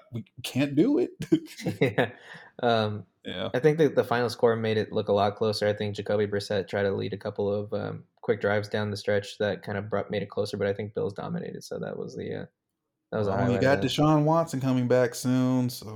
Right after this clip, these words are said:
Speaker 1: who
Speaker 2: Yeah, I don't know
Speaker 1: knows?
Speaker 2: about that.
Speaker 1: Uh, yeah, I'm not saying
Speaker 2: Yeah.
Speaker 1: yay to that man, but
Speaker 2: Yeah.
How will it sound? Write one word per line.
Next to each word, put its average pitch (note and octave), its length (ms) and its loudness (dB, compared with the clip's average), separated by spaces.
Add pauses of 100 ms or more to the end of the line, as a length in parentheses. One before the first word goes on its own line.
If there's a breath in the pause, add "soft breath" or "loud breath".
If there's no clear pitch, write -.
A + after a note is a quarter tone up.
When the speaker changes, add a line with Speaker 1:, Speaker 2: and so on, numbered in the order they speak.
Speaker 1:
who A#2+ 200 -2
Speaker 2:
Yeah, C3+ 100 0
I - 20 0
don't C3+ 220 2
know A#2 200 0
Speaker 1:
knows? A2 180 -4
Speaker 2:
about A#2+ 220 -2
that. A#2+ 240 -2 (220)
Speaker 1:
Uh, A2+ 100 -8
yeah, G#2+ 920 -8
I'm G#2 80 -6
not F#2 280 -4
saying F2+ 260 -6
Speaker 2:
Yeah. - 0 -
Speaker 1:
yay F2 300 -4
to D#2+ 60 -6
that E2+ 260 -8
man, E2+ 240 -10
but E2+ 200 -10 (120)
Speaker 2:
Yeah. B2+ 80 -16